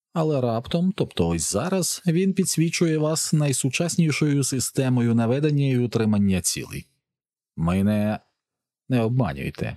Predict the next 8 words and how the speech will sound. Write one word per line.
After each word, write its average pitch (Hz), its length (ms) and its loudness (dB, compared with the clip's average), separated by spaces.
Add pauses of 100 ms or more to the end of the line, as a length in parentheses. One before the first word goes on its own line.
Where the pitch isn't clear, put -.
(140)
Я 160 220 0
знаю, 131 360 0
що 95 240 -2
зараз 87 360 -2
відбувається, 90 800 -2
тож 120 380 0
пропоную 104 600 0
угоду. 87 480 -4